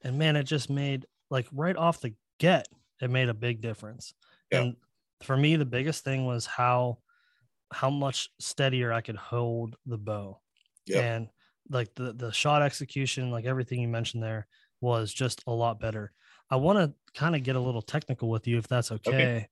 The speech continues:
Speaker 2: Yeah.
Speaker 1: on what happens to the arrow at launch from an eighty-five percent, like, what your arrow has to withstand
Speaker 2: Mm-hmm.
Speaker 1: from an eighty-five to an eighty percent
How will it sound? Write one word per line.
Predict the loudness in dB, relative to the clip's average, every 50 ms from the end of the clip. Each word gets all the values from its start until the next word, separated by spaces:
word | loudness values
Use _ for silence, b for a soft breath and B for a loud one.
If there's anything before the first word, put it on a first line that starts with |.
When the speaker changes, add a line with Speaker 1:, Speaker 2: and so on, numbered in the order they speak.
| _ _ _ _ _ 2
Speaker 2:
Yeah. | 4 4 6 6
Speaker 1:
on | 6 6 6 4 4 2 0 -6 B B B B B B B B B _
what | 4 4 4 4
happens | 4 4 4 4 4 2 0 -2 -2 -4 -4
to | -4 -2 -4
the | -4 -6 -4
arrow | -2 0 0 0 0 -2 -2 -4 -6 -8 -10 _ _ _ _
at | -4 -4 -4 -2 -2
launch | 0 2 4 4 2 2 0 -2 -4 -4 -4 -6 -12 _ _ _ _ _ _ _ _ _
from | -20 -20 -18 -4 2 4 4 6 6 4 2 0
an | 0 -2 -2
eighty-five | 0 0 -2 -2 -2 0 -2 -2 -2
percent, | -4 -8 -6 -4 -6 -6 -6 -10 _ -6
like, | -6 2
what | 2 2 2 4
your | 2 0 2
arrow | 2 4 4 4 4
has | 2 2 0 0 -2 -6
to | -6
withstand | -6 -6 -6 -6 -4 -2 -2 -2 -2 -4 -6 -8 -12 _ _ _ _ _ _ _ _ _ _ _ _
Speaker 2:
Mm-hmm. | -6 -6 -2
Speaker 1:
from | 0 2 2 2
an | 2
eighty-five | 2 0 0 0 -2 -2 0 2 2 2 2 0 -2
to | -4 -4 -4
an | -2 0
eighty | -2 -2 -2
percent | -4 -4 -6 -4 -4 -4 -4 -4 -8